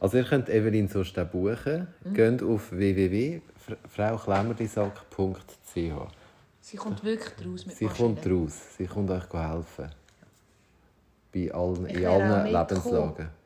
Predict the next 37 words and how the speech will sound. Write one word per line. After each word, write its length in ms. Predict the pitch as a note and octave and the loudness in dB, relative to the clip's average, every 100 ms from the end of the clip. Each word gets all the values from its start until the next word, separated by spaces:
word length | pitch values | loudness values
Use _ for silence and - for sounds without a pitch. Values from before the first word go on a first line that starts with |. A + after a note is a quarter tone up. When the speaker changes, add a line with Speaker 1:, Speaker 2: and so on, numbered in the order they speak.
| _ _ _ _ _ _ _ _ | _ _ _ _ _ _ _ _
Speaker 1:
Wo? 260 | F2+ E2+ D#2 - _ _ _ _ _ _ _ | -2 -2 -4 -12 _ _ _ _ _ _ _
Speaker 2:
Auf 160 | F3 - | -14 -8
die 60 | - | -6
Bar. 260 | F#3+ E3 - - _ _ _ _ | -6 -8 -14 -20 _ _ _ _
Speaker 1:
Ich 100 | F#2 | -8
hab, 220 | F2+ E2 | -6 -6
ich 140 | D#2+ - | -8 -10
hab 80 | D#2 | -8
so 80 | E2 | -8
einen 100 | D#2 | -8
schönen 340 | E2 D#2 D#2 | -8 -8 -8
Ausflug 480 | D#2 - D#2+ D#2 - - | -10 -10 -12 -12 -14 -12
gemacht 200 | D2+ - | -12 -12
und 140 | E2 | -8
habe 120 | D#2+ D2+ | -4 -4
alle 140 | D#2+ | -4
Sachen 400 | D#2+ D#2+ - E2 | -4 -8 -8 -12
gehört, 220 | - D2+ - | -10 -12 -12
die 60 | C#2+ | -14
ich 100 | D#2 | -12
hören 160 | C#2+ C#2+ B1+ | -12 -12 -12
wollte. 140 | C#2 - - | -14 -20 -18
Speaker 2:
Das 140 | - G#3+ | -18 -16
ist 80 | G3+ | -16
aber 120 | F3+ | -16
auch 40 | |
schön. 220 | - E3 | -16 -16
Speaker 1:
Mhm. 200 | D3+ E2 F#2 _ - | -14 -12 -14 _ -20
Speaker 2:
Ich 100 | A#3 | -12
bin 100 | C4 | -10
vorhin 240 | A#3 G#3 | -8 -8
auf 140 | G3+ - | -10 -14
Aarau 380 | F3+ G#3 B3+ D#4+ | -14 -12 -12 -16
gefahren 400 | - F#3+ A3 A#3+ | -14 -12 -12 -14
und 100 | G3+ | -16
ich 140 | F#3 | -14
hab, 180 | G3 - | -14 -16